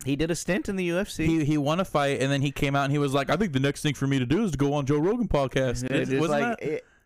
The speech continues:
Speaker 1: yeah,
Speaker 2: I remember
Speaker 1: and,
Speaker 2: thinking,
Speaker 1: and,
Speaker 2: "This guy is real."
Speaker 1: uh, you know, he's one of those guys, obviously a freak athlete in the
Speaker 2: Mm-hmm.
Speaker 1: football arena. You know what I mean?
Speaker 2: Big dude.
Speaker 1: Like, uh,
Speaker 2: Yeah.
Speaker 1: but, you know, um,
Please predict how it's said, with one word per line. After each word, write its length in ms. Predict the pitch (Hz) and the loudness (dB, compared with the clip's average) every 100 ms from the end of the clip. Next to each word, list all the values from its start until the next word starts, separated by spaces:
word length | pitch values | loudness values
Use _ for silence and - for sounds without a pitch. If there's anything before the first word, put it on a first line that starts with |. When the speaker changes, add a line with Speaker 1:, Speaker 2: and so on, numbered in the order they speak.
| _ | _
Speaker 1:
yeah, 380 | - 156 147 117 | -14 -4 -2 0
Speaker 2:
I 60 | 147 | 0
remember 220 | 202 196 | 0 0
Speaker 1:
and, 60 | - | 0
Speaker 2:
thinking, 200 | 190 139 | 0 0
Speaker 1:
and, 100 | 139 | 0
Speaker 2:
"This 140 | 190 | -2
guy 200 | - 143 | 0 2
is 220 | 120 117 | 0 -2
real." 640 | 113 131 175 156 127 117 120 - - | -4 -2 0 2 0 -2 -4 -12 -6
Speaker 1:
uh, 500 | 131 131 120 113 104 - _ _ _ _ - | -2 0 0 -2 -6 -10 _ _ _ _ -6
you 100 | 226 | 0
know, 160 | 208 220 | 0 0
he's 180 | 214 | 0
one 120 | 214 233 | -2 0
of 80 | |
those 160 | 240 208 | -2 0
guys, 400 | 220 214 254 - - | 0 2 0 -2 -2
obviously 460 | 170 208 196 202 | 0 0 0 0
a 40 | 190 | -2
freak 420 | - 180 180 170 | -2 -2 0 0
athlete 640 | 160 165 170 170 180 208 - | 0 0 -2 -2 -2 -2 -4
in 140 | 165 | -2
the 60 | 151 | -2
Speaker 2:
Mm-hmm. 80 | - | -2
Speaker 1:
football 440 | 151 160 160 156 | -2 0 0 0
arena. 560 | 147 151 165 175 196 - _ | -2 -2 -4 -4 -6 -10 _
You 140 | 151 151 | -2 0
know 120 | 156 | 2
what 100 | 147 | 2
I 120 | 147 | 0
mean? 140 | 147 | 0
Speaker 2:
Big 140 | 123 117 | 0 0
dude. 60 | 139 | 0
Speaker 1:
Like, 280 | 135 127 120 | 0 -2 -2
uh, 40 | |
Speaker 2:
Yeah. 380 | 127 120 120 113 - - - - | 0 2 0 -4 -10 -20 -20 -8
Speaker 1:
but, 220 | - 127 127 | -2 0 0
you 120 | 151 | 0
know, 280 | 139 147 160 _ | 0 -2 -6 _
um, 360 | 131 127 110 | -2 -2 -2